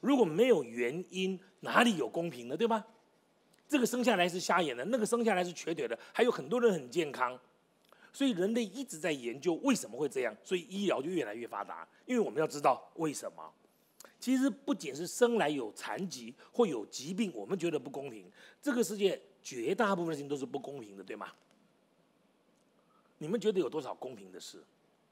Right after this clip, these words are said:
我因为活到这个年龄啊，我看了很多，我已经知道这个世界没有公平。恶性肿瘤并不一定临到比较坏的人，不一定。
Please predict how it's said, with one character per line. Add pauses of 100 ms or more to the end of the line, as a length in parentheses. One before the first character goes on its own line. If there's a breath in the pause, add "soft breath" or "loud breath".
(1600 soft breath)
我
因
为
活
到
这
个
年
龄
啊， (140)
我
看
了
很
多，
我
已
经
知
道
这
个
世
界
没
有
公
平。 (720 soft breath)
恶
性
肿
瘤
并
不
一
定
临
到
比
较
坏
的
人， (720)
不
一
定。